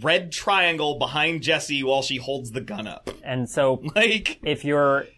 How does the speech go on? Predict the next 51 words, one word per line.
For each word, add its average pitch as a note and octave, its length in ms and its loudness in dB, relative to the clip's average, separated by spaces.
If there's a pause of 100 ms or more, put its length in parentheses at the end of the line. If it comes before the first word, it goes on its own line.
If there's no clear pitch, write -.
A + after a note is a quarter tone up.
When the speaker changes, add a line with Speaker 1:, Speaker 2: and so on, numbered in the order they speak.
Speaker 2:
if C3+ 240 -2
you're, B2 440 4
you A2+ 240 -4
know, A2+ 140 -4
your A#2+ 160 0
average C3+ 360 2
consumer C3+ 520 -4
who's A#2+ 160 -6
gonna A#2 460 0
walk B2 260 0
up C3 100 -4
to C3+ 100 -6
this B2 160 -4
game A2+ 480 -4 (280)
and A2 220 -6
play C#3+ 360 2
it, G#2+ 200 -4 (180)
it A#2+ 120 -6
should A#2 260 -6
play B2 400 0
like A2+ 240 0
every A#2+ 320 -2
other A2+ 160 -2
game G#2+ 300 -8
you've G#2 200 -12
played G2+ 440 -6 (280)
on A2+ 140 -6
your G#2 80 -6
P B2 220 -2
S A#2 120 -2
four A2 200 -2
or G#2+ 40 -2
your G2+ 120 -4
Xbox. G2+ 380 -6
Speaker 1:
Or D3 160 4
at C#3 80 0
least C#3 260 0
have C3 240 0
that G#2+ 180 -2
in. G2 400 -2
Speaker 2:
Yeah. C#3+ 380 2
Speaker 1:
Right. G#2+ 420 0
Speaker 2:
But C3 240 0
then C#3+ 300 2
they D3 160 2
can C#3+ 220 -4
sort D3+ 320 2
of C3+ 300 2 (640)
ease F3+ 340 2
you D#3+ 220 4
into C3 960 0